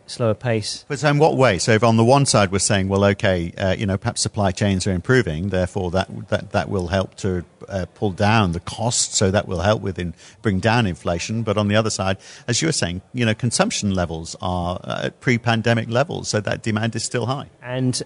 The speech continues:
Speaker 1: uh, you know, we talk about the, the slowing in the, in the ads, in the seek data, but actually the labour market is still going, and wage growth is still going at a fair clip, isn't it? And we're gonna, we're gonna, we're gonna be looking forward to the Q three C P I numbers,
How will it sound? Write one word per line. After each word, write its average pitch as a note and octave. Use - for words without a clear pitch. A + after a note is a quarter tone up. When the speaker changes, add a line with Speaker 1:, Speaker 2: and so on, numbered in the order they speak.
Speaker 1:
uh, -
you C#3
know, G#2+
we A2
talk C3+
about G#2+
the, G#2
the G#2
slowing A2
in G#2+
the, G#2
in G#2+
the G2+
ads, A2
in G2+
the F#2+
seek B2+
data, G2
but G#2+
actually A#2
the F#2+
labour A2
market G2+
is G#2+
still A2
going, G#2
and G#2+
wage B2
growth G2+
is G#2+
still A#2
going G#2+
at D3
a C3+
fair A#2
clip, F#2
isn't F#2+
it? F#2
And G#2+
we're A2+
gonna, A2
we're A#2+
gonna, A#2+
we're C3+
gonna B2
be A#2+
looking C#3
forward B2
to G#2
the G#2+
Q A#2
three A2
C A#2
P G#2
I G#2+
numbers, G2